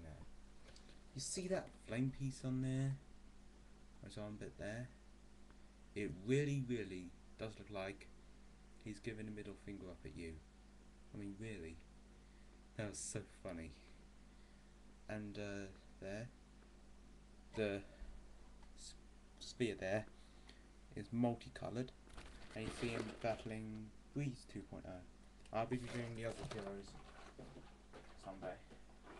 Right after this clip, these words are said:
Okay, I also got, um,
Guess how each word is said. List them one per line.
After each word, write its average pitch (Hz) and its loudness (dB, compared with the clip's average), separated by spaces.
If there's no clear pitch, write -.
Okay, - -4
I - -2
also 113 0
got, 113 4
um, 110 2